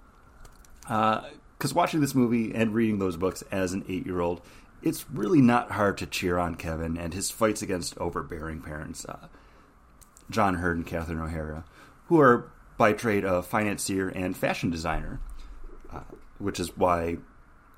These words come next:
Kevin has all those mannequins that he's able to set up when he's portraying the party at the house to keep the wet bandits away. Um, his aunts, his uncles, and cousins, who are all actually being flown out to Paris by Kevin's other uncle,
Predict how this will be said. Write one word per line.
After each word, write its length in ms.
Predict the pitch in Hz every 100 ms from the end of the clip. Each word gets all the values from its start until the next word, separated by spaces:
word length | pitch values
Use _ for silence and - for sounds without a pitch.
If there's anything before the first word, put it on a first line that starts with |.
| - -
Kevin 280 | 95 92 90
has 240 | 92 85
all 240 | - 92 87
those 180 | 85
mannequins 500 | 92 90 85 82 82
that 120 | 90 87
he's 180 | 92
able 240 | 92 85 87
to 120 | -
set 240 | - 92 85
up 220 | 80 -
when 100 | 87
he's 380 | 82 82 87 - - - - -
portraying 460 | 127 - 101 92
the 60 | 95
party 380 | - 92 87 85
at 100 | 82
the 100 | 82
house 280 | 82 78 -
to 80 |
keep 280 | 85 92 82
the 120 | -
wet 220 | 82 82 85
bandits 320 | 82 85 -
away. 320 | 85 82 - - - - -
Um, 340 | - - - - -
his 180 | 98 -
aunts, 460 | 110 117 110 -
his 200 | - 80 104
uncles, 400 | 98 101 92 87
and 100 | 73
cousins, 540 | 90 82 85 85 - -
who 100 | -
are 120 | 147 107
all 160 | 101
actually 260 | 95 - 92
being 180 | 90 87
flown 260 | 101 95
out 140 | 92 -
to 60 |
Paris 280 | - 87 85
by 160 | 85 85
Kevin's 480 | - 90 85 82 -
other 260 | 139 117 90
uncle, 420 | 87 85 85